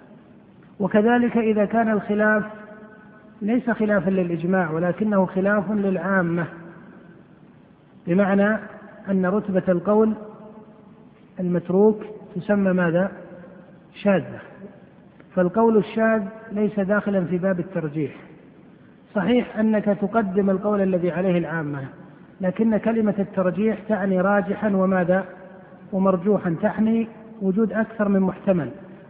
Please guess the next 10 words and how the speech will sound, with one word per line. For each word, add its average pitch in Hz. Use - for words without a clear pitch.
أما 240
في 202
باب 214
الخلاف 208
الشاذ 180
الذي 165
تقدم 175
الإشارة 165
إلى 156
مفهومه، 180